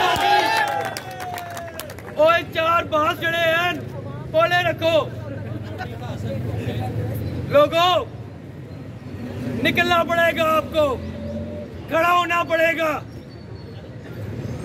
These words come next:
और आपका खड़ा होना ही इस तहरीक की कामयाबी है, इस जदोजहद की कामयाबी है। और जब तक ये तहरीक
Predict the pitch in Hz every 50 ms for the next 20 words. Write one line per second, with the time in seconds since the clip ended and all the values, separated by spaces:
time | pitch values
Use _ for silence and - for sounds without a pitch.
0 | - - - - - - 254 285 302 302 302 311 320 330 311 - - 339 320 302
1 | - - 320 339 349 349 349 339 330 330 330 330 339 339 339 330 285 214 156 -
2 | - - - - - - - - - - - - - - - - - - - 339
3 | 320 311 320 330 330 320 - 330 330 320 320 311 302 320 320 302 294 311 320 320
4 | 320 320 311 320 302 226 - - - - - - - - - - 262 277 - -
5 | - 311 302 294 294 - - 330 330 330 - 330 320 - 311 302 302 311 294 285
6 | 285 294 302 294 285 285 247 196 - - - - - - - - - - - -
7 | - - - - 285 302 294 - 320 339 339 - - - 349 359 359 370 - -
8 | - - - - - - - - - - - - - - - - - - - -
9 | - - 302 320 339 339 330 330 339 339 330 320 311 311 320 302 311 302 302 320
10 | 339 359 359 359 - -